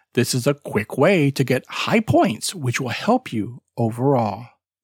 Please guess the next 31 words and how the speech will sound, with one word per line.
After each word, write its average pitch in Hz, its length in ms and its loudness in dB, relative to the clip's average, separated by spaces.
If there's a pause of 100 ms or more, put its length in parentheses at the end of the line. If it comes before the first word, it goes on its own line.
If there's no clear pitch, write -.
(300)
If 226 280 0
you 233 340 4
struggle 302 500 2
with 220 300 2
English 190 380 2
pronunciation, 120 800 0 (440)
you 190 180 4
should 220 480 2
work 233 240 2
with 214 220 0
a 294 60 2
native 170 420 4
English - 320 0
speaker 139 460 0
like 196 320 0
me 349 320 2
who 196 160 2
can 269 140 4
help 427 340 2
you. 90 160 -4 (880)
Simply 190 400 2
go 151 240 4
to 135 240 0
english 220 480 2
language 160 400 4 (140)
test - 320 0
prep 123 340 0
dot 90 300 -6
com 160 440 0 (240)
slash 208 560 2 (320)
consultation 156 1000 0